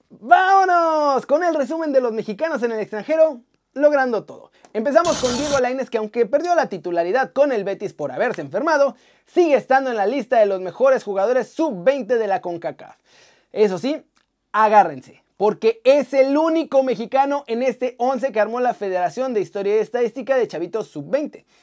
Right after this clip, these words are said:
Lainez aparece en el tridente ofensivo junto a Jonathan David de Canadá y Gio Reyna de Estados Unidos. El resto del once son jugadores de Estados Unidos. Y bueno,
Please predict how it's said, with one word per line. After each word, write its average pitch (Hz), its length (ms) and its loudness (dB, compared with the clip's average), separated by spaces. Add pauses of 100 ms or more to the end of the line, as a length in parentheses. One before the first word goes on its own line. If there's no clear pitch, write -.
(220)
Lainez 311 440 2
aparece 214 360 -2
en 220 80 -4
el 175 120 -8
tridente 202 340 -4
ofensivo 196 420 -4
junto 285 300 -2
a 247 40 0
Jonathan 220 520 -2
David 226 280 0
de 156 120 -8
Canadá 233 540 -2
y 254 140 0
Gio 262 320 0
Reyna 202 320 -4
de 175 140 -6
Estados 123 420 -16
Unidos. 254 400 -4 (360)
El 247 180 2
resto 339 360 0
del 294 120 0
once 262 240 -4
son 285 200 -4
jugadores 254 580 0 (220)
de 269 220 -2
Estados 294 500 2
Unidos. 285 560 -2 (300)
Y 294 100 -2
bueno, 233 240 -2